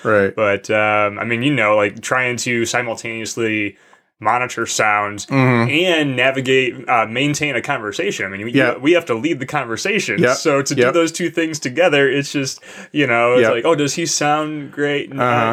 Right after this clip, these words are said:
Speaker 2: uh, you know, so,
Speaker 1: Yeah. Yeah.
Speaker 2: yeah.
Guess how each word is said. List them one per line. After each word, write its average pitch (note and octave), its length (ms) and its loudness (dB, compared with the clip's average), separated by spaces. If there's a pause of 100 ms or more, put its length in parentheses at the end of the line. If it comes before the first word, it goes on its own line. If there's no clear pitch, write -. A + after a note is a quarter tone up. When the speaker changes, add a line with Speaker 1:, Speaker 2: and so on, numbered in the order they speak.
Speaker 2:
uh, - 0 - (280)
you D3 140 -6
know, C#3+ 540 2
so, G#2+ 720 2 (340)
Speaker 1:
Yeah. A2 80 -4
Yeah. G#2+ 60 4
Speaker 2:
yeah. G2+ 200 2